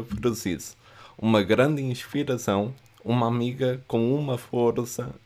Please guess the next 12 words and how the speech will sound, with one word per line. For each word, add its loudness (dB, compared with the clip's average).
e -4
determinação -2
incrível. -4
Ela 2
é 4
uma 2
lutadora 2
e, 0
sem -2
dúvida, 0
uma 2
grande 0